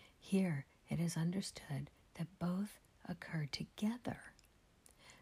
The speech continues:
so that the thought remains complete." And now here is where it really begins to come together for me.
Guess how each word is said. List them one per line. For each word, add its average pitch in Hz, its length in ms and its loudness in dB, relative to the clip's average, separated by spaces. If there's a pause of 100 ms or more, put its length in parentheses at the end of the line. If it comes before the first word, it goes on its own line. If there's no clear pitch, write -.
so 170 480 4
that 131 380 -2 (480)
the 151 120 -2
thought 147 500 -2 (260)
remains 147 600 2
complete." - 680 -2 (1400)
And 135 160 4
now 127 260 2
here 190 540 0 (560)
is - 160 -2
where 135 220 2
it - 120 -6
really 160 380 4
begins 135 480 0
to - 80 -8
come 131 240 -4
together - 380 -4
for - 160 -6
me. - 260 -6